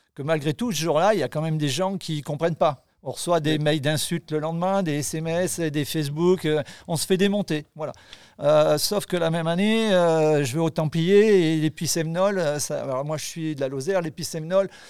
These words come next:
Speaker 1: ceux qui connaissent pas les Puy-Sémenols, ils sont incapables d'imaginer ce que c'est que des Puy-Sémenols. Vous se mettez pas la tête dehors, quoi. Voilà, ou alors en cuissard.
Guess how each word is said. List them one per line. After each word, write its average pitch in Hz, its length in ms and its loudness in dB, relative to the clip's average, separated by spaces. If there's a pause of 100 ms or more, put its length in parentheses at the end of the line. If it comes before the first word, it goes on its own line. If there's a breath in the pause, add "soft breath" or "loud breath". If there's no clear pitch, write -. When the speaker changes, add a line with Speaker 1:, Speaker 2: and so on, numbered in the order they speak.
Speaker 1:
ceux - 180 -2
qui 180 160 -4
connaissent 175 300 0
pas 175 120 0
les 170 120 0
Puy-Sémenols, 180 720 -4
ils 165 100 -14
sont - 280 -6 (120)
incapables 180 440 0
d'imaginer 160 420 0
ce - 80 -6
que 165 80 -6
c'est 165 160 -4
que 156 60 -8
des 147 80 -4
Puy-Sémenols. 143 460 -6 (240 loud breath)
Vous 143 100 -10
se - 140 -6
mettez 139 280 -4
pas 190 120 -2
la 180 100 2
tête 143 220 -6
dehors, 131 280 -6
quoi. - 120 -20 (300 soft breath)
Voilà, - 220 -12
ou 139 120 -10
alors 151 300 -2
en 143 60 -4
cuissard. - 420 -6